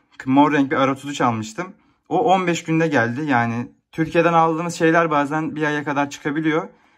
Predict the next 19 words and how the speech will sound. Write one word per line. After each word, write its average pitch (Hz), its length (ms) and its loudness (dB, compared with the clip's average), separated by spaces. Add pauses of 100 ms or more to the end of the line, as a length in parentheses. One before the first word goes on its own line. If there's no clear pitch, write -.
(100)
On 175 220 2
beş 160 160 -2
günde 170 240 -4
Çin'den 165 420 -2
geldi. 123 260 0
Gerçekten 143 480 -2
çok 139 220 -6
başarılı. 123 480 -4
AliExpress 147 560 -4
bayağı 139 200 2
gelişti 127 380 -2
bu 131 60 -10
konuda. 123 400 -4 (400)
O 175 100 2
yüzden 156 280 2
artık 156 320 0
AliExpress'e 143 640 0
de 160 140 0
bakabilirsiniz. 139 800 -2